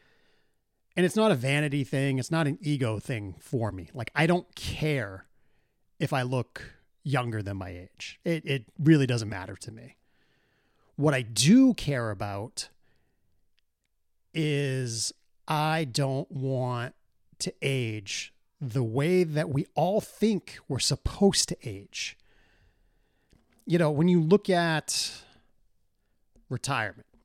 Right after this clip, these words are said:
you know, "Hey, get done at sixty-five." Well, <laughs> actually, you know, it's probably gonna be more like seventy for me with the way the government's going. Um, and then that's it.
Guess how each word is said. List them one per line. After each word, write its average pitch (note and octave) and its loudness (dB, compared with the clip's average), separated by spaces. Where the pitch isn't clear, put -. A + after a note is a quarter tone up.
you C3 -6
know, G#2+ -8
"Hey, C#3+ -2
get C3+ -6
done C3+ -2
at B2 -8
sixty-five." A#2 -6
Well, A#2 -4
<laughs> E3+ 0
actually, A2 -2
you G2+ -6
know, F2+ -10
it's G#3 -18
probably A#2+ -4
gonna A2 -6
be G#2+ -6
more G#2+ -4
like G2 -6
seventy C3+ 0
for B2 -10
me C#3+ -2
with B2 -4
the A#2 -4
way A2+ -4
the A2+ -8
government's A#2 -4
going. G2 -10
Um, G#2+ -6
and D#3+ 2
then F3 4
that's F#3+ 2
it. - 4